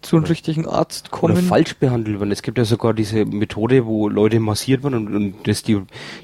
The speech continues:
Speaker 2: die Rippenwirbel irgendwie das Krachen anfangen und das machen sie auch mit Kindern.
Speaker 1: Ja, das Problem ist auch zum Beispiel, es werden auch sehr oft falsche Erwartungen geweckt. Es gibt Leute, die behaupten, sie können Krebs zum Beispiel heilen mit Homöopathie.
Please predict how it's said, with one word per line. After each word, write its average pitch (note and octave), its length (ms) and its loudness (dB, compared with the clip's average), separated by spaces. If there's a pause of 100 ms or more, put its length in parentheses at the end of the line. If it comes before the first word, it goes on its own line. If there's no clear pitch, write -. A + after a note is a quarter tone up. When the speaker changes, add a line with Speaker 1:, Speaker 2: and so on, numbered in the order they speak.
Speaker 2:
die G#2 140 4
Rippenwirbel A#2 640 2
irgendwie G#2+ 240 0
das G#2 120 -2
Krachen A2+ 340 -4
anfangen A2+ 380 -8
und A2+ 80 -6
das G#2+ 120 -6
machen A2 200 -6
sie A2 80 -2
auch G2+ 60 -2
mit G#2+ 180 -10
Kindern. B2+ 300 -4 (260)
Speaker 1:
Ja, D#3+ 100 4
das D#3+ 160 2
Problem E3 460 4
ist E3+ 140 4
auch D#3 180 6
zum - 160 -2
Beispiel, E3 280 4
es D3+ 100 -2
werden D#3+ 160 4
auch D#3 220 2 (260)
sehr - 360 4
oft - 180 0
falsche - 360 0
Erwartungen D#3 520 2
geweckt. C#3+ 400 0
Es D3+ 140 -4
gibt - 300 -6
Leute, D#3 340 6
die D#3 80 0
behaupten, D#3 480 2
sie D#3 140 -6
können D3 400 0
Krebs - 340 -4
zum - 160 -2
Beispiel D3 320 -2
heilen D3 220 2
mit D3 160 -2
Homöopathie. D3+ 680 2